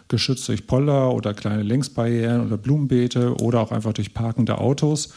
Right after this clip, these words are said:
Meistens sind diese Hauptstraßen ja auch schöne so Diagonalstraßen, also der kürzeste Weg wie der Kudamm beispielsweise, ne?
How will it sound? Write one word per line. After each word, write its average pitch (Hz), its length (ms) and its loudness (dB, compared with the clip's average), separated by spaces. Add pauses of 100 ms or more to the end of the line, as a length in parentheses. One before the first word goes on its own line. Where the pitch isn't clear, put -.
(540)
Meistens 127 680 2
sind 117 260 4
diese 110 160 2
Hauptstraßen 113 480 0
ja 113 80 2
auch 104 120 -2
schöne 113 280 2
so 104 180 0
Diagonalstraßen, 117 1400 0
also 104 200 -4
der 104 140 0
kürzeste 113 520 0
Weg 113 240 2
wie 117 60 0
der 107 120 0
Kudamm 104 380 0
beispielsweise, 98 640 -8
ne? 185 140 2